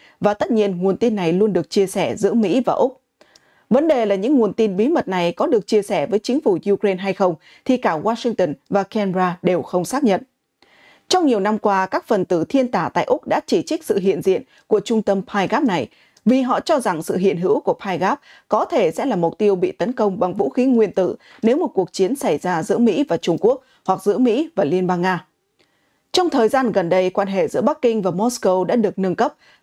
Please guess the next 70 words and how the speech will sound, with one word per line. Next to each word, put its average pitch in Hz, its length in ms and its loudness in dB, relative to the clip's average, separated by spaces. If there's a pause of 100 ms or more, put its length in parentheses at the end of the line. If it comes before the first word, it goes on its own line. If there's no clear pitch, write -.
và 226 80 2
ông 285 200 0
Tập 196 260 -4
Cận 170 160 -2
Bình 170 320 -2
cũng 196 160 0
như 254 100 4
ông 202 200 -2
Putin 196 440 0 (260)
có 175 140 2
vẻ 180 180 0
như 190 200 2
đang 185 200 -2
thiết 311 220 -4
lập 190 180 2
một 190 220 0
trật - 180 -2
tự 196 140 0
mới 175 340 0
trong 285 160 0
bàn 175 160 0
cờ 165 200 0
chính 202 220 -2
trị 208 220 -2
thế 202 180 0
giới. 190 280 0 (640)
Tuy 240 140 2
nhiên, 233 240 2 (200)
Úc - 260 -2
cũng 269 180 0
như 240 140 4
Mỹ 196 340 2
đều 196 260 0
coi 214 200 -2
trung 214 200 -2
tâm 196 200 0
Pai 196 240 -2
Gap - 280 -2
là 190 100 2
một 180 200 0
phần 180 180 0
quan 254 240 0
trọng 226 220 0 (300)
trong 240 180 0
kế 247 100 2
hoạch 294 260 -4
bảo 170 180 0
vệ 185 140 0
an 196 240 -2
ninh 185 200 0
cho 233 180 -2
toàn 170 300 -2
thế 196 140 0
giới. 190 280 2 (640)
Và 254 120 4
nhìn 233 280 2
từ 220 100 2
góc 339 180 -2
cạnh 208 180 -2
này 185 200 0
thì 185 160 0
Pai 202 260 -2
Gap 202 260 -2
đóng 202 180 0
vai 269 140 0
trò 208 220 0
bảo 165 200 0
vệ 180 160 0
hòa 175 180 -2
bình. 151 220 0